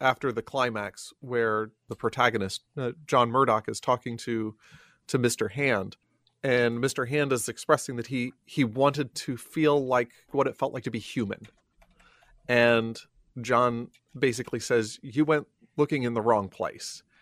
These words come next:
It's not here." And, you know, we would expect in a Hollywood film for a feel-good answer, like, he points at his head, he says, "It's not here."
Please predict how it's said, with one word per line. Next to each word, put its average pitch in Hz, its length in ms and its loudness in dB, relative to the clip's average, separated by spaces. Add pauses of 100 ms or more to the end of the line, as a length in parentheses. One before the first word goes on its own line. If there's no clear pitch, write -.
(420)
It's 135 220 2
not 131 260 0
here." 117 460 -2 (1200)
And, 113 360 4 (880)
you 143 80 0
know, 120 80 2
we 120 120 4
would 117 140 2
expect - 840 -2 (160)
in 127 140 0
a 117 60 0
Hollywood 123 600 0
film 123 420 0
for 120 200 -4
a 101 40 -4
feel-good 117 460 2
answer, 143 540 -2 (300)
like, 123 120 2
he 131 100 2
points 185 300 2
at 143 80 0
his 135 120 -6
head, 117 180 4
he 107 80 -2
says, 110 220 -2
"It's 110 160 -4
not 127 260 2
here." - 400 -4